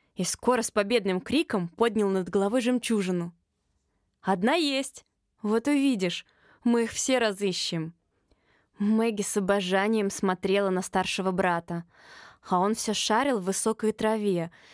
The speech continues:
и одну за другой показывал ей найденные жемчужины.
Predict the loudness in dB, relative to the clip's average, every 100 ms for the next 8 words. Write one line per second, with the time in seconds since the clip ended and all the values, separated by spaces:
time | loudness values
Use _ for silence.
0 | -12 0 2 2 2 2 2 0 2 2
1 | 0 -4 0 -2 0 0 0 0 0 2
2 | 2 0 0 0 2 0 0 0 0 0
3 | 0 -2